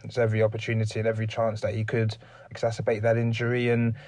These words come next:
you know, his bread and butter li-, lies with Liverpool. I guess that's the team he's contracted to. That's the team he's going to give, give his all to. And, you know, he'll, he'll be a fantastic addition back to the squad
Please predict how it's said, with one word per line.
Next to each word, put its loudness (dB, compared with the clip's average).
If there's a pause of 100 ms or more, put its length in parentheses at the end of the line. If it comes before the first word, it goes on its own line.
(360)
you -6
know, 0
his -2
bread 2
and 2
butter 0
li-, 4
lies 4
with 0
Liverpool. 0
I -2
guess -2
that's 0
the -4
team -4
he's -4
contracted -4
to. -4
That's 0
the -8
team -2
he's -2
going 2
to -4
give, 0 (340)
give 0
his 0
all 4
to. -4
And, 4
you -8
know, -4
he'll, 2
he'll 2
be 0
a 2
fantastic 0
addition -4
back 0
to -12
the -2
squad 0